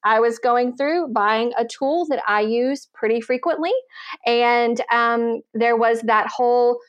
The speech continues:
toggle between an annual and a monthly price, right? Like, that's the new thing you can do now. And I wanted to play the monthly price. So I was like,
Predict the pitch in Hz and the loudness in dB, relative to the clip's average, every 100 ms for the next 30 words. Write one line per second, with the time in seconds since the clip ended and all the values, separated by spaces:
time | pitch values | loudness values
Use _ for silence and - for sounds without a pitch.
0 | _ - 269 262 262 269 247 254 - 254 | _ -4 0 2 2 2 0 -2 -2 0
1 | 247 240 - 226 233 254 262 269 269 269 | 0 -2 -4 -2 0 0 0 2 2 2
2 | 233 226 220 226 233 240 220 220 202 175 | 2 0 0 0 0 0 -2 0 0 0
3 | - - 196 208 208 196 214 208 190 - | -6 -4 0 0 0 -4 -4 -2 -2 -4
4 | - 220 208 202 185 185 190 208 190 196 | -4 -2 0 -2 -4 -4 -4 -6 -6 -6
5 | 185 165 170 - - - _ 202 196 190 | -4 -4 -4 -8 -20 -20 _ -6 -2 0
6 | 185 190 - - 202 208 214 220 233 240 | 0 -2 -8 0 2 4 4 2 0 0
7 | 254 294 294 311 403 233 226 190 - - | 0 0 0 0 0 -4 -4 -6 -8 -16
8 | - _ _ _ 240 220 202 208 226 | -20 _ _ _ 0 2 2 2 -2